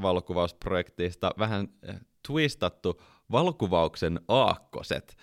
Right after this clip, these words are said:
eli A, B, C, D, E ja niin edespäin, niin tota, jokaiselle kirjaimelle pitää keksiä teema, jonka kuvaa omassa kotona. Ja A nyt tietenkin voi olla anus, mut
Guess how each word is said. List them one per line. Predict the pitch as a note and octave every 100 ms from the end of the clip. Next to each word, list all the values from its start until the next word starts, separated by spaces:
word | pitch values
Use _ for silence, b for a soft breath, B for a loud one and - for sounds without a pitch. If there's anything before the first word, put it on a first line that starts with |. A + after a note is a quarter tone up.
| b -
eli | F#2 -
A, | B2 A2
B, |
C, | F#2+ - E2
D, | D#2+ -
E | B2 A2+ G2
ja | F2+
niin | G2+ F2
edespäin, | D2+ - - B2 B2 G#2+ F2+ b b -
niin | F2+
tota, | G2+ F#2+
jokaiselle | A2 D3+ C3 A2+ G#2 G2
kirjaimelle | F#2+ B2+ B2 G#2 F2 E2+ E2
pitää | - E2+ F2
keksiä | F2+ F2+ - F2 -
teema, | A#2 G#2+ F2 D#2+
jonka | D#2 E2
kuvaa | - G2 F#2 E2
omassa | D2+ E2+ D2+ -
kotona. | - F2 D#2+ C#2+ B1 - -
Ja | F#2 F#2 -
A | B2+ B2+
nyt | A2+ G2+
tietenkin | - F#2 F2+ E2
voi | F2 E2+
olla | E2 -
anus, | A2+ G#2+ G#2 F#2 F2
mut | E2